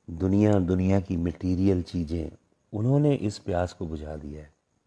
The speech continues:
ये एक ऐसा व्यक्ति है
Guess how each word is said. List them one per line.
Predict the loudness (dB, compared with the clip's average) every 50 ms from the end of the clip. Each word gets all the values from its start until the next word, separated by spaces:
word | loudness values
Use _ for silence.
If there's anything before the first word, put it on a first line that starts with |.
| _ _ _ _ _ _ _ _ _ _ _ _ _ _ _ _ _ _ _ _ _ -2
ये | 2 6 6 6 6 6 4 4 2
एक | 2 4 2
ऐसा | 2 2 2 0 0
व्यक्ति | 2 2 0 -2 -2 -2 -2 0 2
है | 2 2 0 0 -2 -6